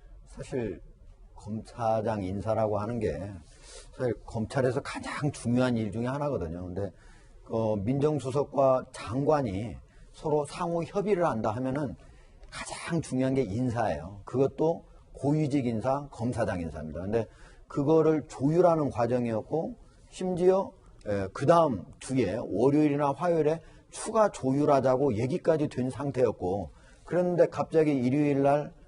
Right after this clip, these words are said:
인사가 났어요. 그리고 또 어, 제가 취재한 바에 따르면은 신현수 민정수석은 그, 그 얘기를 대검으로부터 들었습니다. "곧 인사난다는데 어떻게 된 일이냐?"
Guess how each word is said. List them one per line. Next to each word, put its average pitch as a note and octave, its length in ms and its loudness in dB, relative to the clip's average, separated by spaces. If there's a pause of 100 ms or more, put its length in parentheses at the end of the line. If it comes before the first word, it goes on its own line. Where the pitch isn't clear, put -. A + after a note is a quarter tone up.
(180)
인사가 B2+ 380 0
났어요. G#2+ 520 -2
그리고 E3+ 180 0
또 F3 320 2 (360)
어, A#2+ 420 0
제가 D3 280 4
취재한 D#3+ 400 2
바에 C3+ 400 6
따르면은 C#3 500 2 (480)
신현수 E3+ 540 -2
민정수석은 C3 840 0 (220)
그, D3 260 0 (320)
그 D3 220 2
얘기를 D3 320 4
대검으로부터 D#3 800 4
들었습니다. A2 460 -2
"곧 - 260 -6
인사난다는데 C#3+ 840 2
어떻게 C3 360 0
된 C#3 180 0
일이냐?" A2+ 460 -2